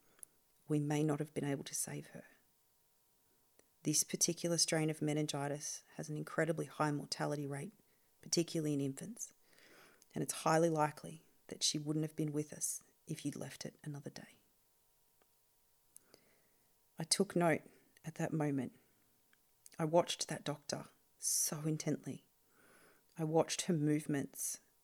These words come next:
her gestures, and most of all, I watched her hands. She bent down to the mother's level. She spoke really gently,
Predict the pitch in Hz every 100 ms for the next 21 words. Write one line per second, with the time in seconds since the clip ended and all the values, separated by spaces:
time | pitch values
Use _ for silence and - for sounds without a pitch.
0 | _ _ - 160 160 147 147 - - 156
1 | 160 - _ _ _ _ _ _ _ _
2 | _ - 156 175 226 240 175 156 156 156
3 | - - - 156 143 - - - - _
4 | _ _ _ _ _ _ _ _ _ -
5 | - - - 165 175 190 - 165 165 160
6 | 156 156 147 143 - 143 - 156 _ _
7 | _ _ _ _ _ _ _ _ - -
8 | 165 - 151 156 - - _ 156 151 156
9 | 147 - 147 - 147 156